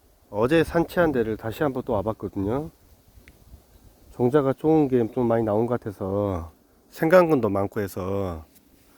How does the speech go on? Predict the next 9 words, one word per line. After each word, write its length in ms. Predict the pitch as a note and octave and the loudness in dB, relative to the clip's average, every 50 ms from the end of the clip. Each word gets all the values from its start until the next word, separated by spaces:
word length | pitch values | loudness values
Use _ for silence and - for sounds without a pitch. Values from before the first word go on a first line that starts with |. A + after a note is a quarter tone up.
| _ _ - - - - _ _ _ _ _ _ | _ _ -20 -20 -20 -20 _ _ _ _ _ _
그래서 180 | - - A#2 A2 | -10 -2 2 2
어제는 280 | A2+ B2 D3+ D3 C#3 | 4 6 6 6 6
제가 240 | A#2+ - B2 B2 B2 | 4 2 0 0 2
너무 280 | A2 A#2+ B2 C#3 E3 D3+ | 4 4 4 4 4 2
더워가지고, 1000 | - A#2+ B2+ C#3 C#3+ D3 C#3 - A#2+ F#2+ G2+ G2 G2 G2+ G#2+ G2+ F#2+ F2 D#2+ D2 - _ _ _ _ _ _ _ _ _ _ _ _ _ _ - _ _ _ _ _ - - - - - _ _ _ _ _ _ | 2 2 2 4 4 4 2 0 -2 -4 -2 -2 0 0 0 0 -2 -2 -4 -8 -12 _ _ _ _ _ _ _ _ _ _ _ _ _ _ -20 _ _ _ _ _ -20 -20 -20 -20 -20 _ _ _ _ _ _
아, 320 | A2+ A#2+ A#2 - - - - - | -8 -6 -6 -6 -8 -12 -8 -2
영상을 360 | B2 A#2+ B2 - D#3+ D3 C#3 B2+ | 0 0 2 4 4 4 4 2
못 180 | A2+ C3+ D3+ - | 2 0 -4 -4
찍었거든요. 640 | - D3 C3 - A2 G2+ - G#2 G#2 A#2+ D3 C#3+ | -4 -4 -4 -4 -4 -6 -4 -4 -4 -4 -6 -8